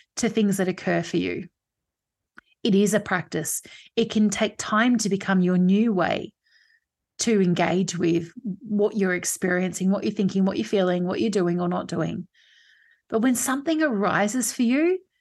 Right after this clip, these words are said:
in place of how you would have previously responded, what if instead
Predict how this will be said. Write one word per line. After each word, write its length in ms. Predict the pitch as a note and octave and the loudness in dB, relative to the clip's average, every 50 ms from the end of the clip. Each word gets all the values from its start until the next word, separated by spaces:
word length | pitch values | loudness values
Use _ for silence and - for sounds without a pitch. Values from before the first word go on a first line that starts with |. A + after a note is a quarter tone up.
| _ _ _ - - | _ _ _ -4 -2
in 100 | A#3+ A3 | -2 -2
place 340 | - - B3 C4 B3 - | 0 0 -2 -2 0 -4
of 60 | D4+ - | -6 -4
how 160 | - - A3+ | 0 2 2
you 220 | A3 G3+ G3+ G#3 | 2 4 2 2
would 140 | F#3 G3+ F#3+ | 2 2 2
have 160 | F#3+ E3+ - | 0 0 -4
previously 600 | - - A3 A3+ A#3 A3 C4+ B3 - - C#4+ C4 | -6 -2 0 0 2 2 0 -2 0 -2 -2 0
responded, 600 | C4 C4+ C4 - - - C#4 C#4 D#4 F4 G4 F#4+ F#4 _ _ - - - - _ _ _ _ - - | 0 -2 -4 -4 -2 -2 -2 0 0 0 0 -2 -2 _ _ -20 -20 -20 -20 _ _ _ _ -4 -2
what 260 | C#4 D#4 E4+ D4 B3+ | 2 2 2 4 4
if 500 | D4+ D4+ G#3 - D3+ - - - - - _ _ _ - | 4 2 2 0 -4 -10 -16 -20 -20 -20 _ _ _ 0
instead 760 | - B3 B3 B3 - - C4+ C4+ D4 C4 G3 D3+ E3 E3+ F#3 | 2 2 2 2 0 0 2 2 4 4 2 2 0 -4 -8